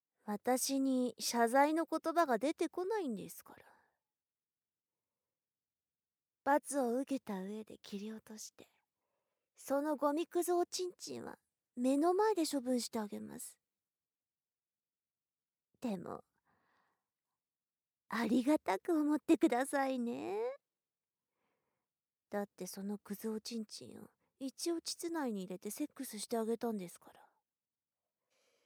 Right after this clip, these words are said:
まあ、すぐ萎えるチンポなので射精はさせてあげられませんでしたけどね。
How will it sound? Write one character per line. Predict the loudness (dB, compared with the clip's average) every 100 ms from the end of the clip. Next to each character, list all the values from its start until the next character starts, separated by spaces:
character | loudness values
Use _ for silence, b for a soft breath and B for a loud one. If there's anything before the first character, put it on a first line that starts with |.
| _ _ _ _
ま | 0 2 2 0
あ、 | -4
す | -2 2 4 4
ぐ |
萎 | 2 2
え |
る | 0 -2
チ | -4 -6
ン |
ポ | -4 -6
な | -4
の | -8
で | -12 -10
射 | -4 -4
精 | 0 0 2
は | 0
さ | -2
せ | -4
て | 0 0
あ |
げ | 2 2
ら | 4
れ | 2
ま | 0
せ | 0 -2
ん | -2
で | -4
し |
た | -8 -10
け | -10
ど | -10
ね。 | -8 -10